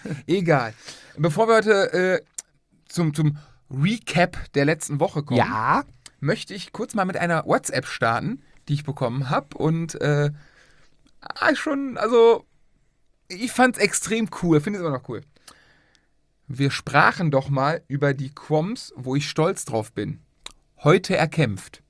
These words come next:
Speaker 2: Und dann schickt sie offensichtlich mir, äh, eine Bestenliste. Und, äh, ich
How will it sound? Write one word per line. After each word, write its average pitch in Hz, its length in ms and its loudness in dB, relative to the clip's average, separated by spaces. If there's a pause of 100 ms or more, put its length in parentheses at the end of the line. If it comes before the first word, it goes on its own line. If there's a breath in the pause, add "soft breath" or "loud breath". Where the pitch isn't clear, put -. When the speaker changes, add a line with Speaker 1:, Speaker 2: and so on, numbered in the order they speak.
(260)
Speaker 2:
Und - 80 -18
dann - 80 -10
schickt - 240 -10 (540)
sie 156 340 4
offensichtlich 190 720 0 (460 soft breath)
mir, 147 380 0
äh, 127 280 -2 (400)
eine 127 180 -4
Bestenliste. 160 840 0 (1040 soft breath)
Und, 156 500 2
äh, 139 360 2 (560)
ich - 200 -12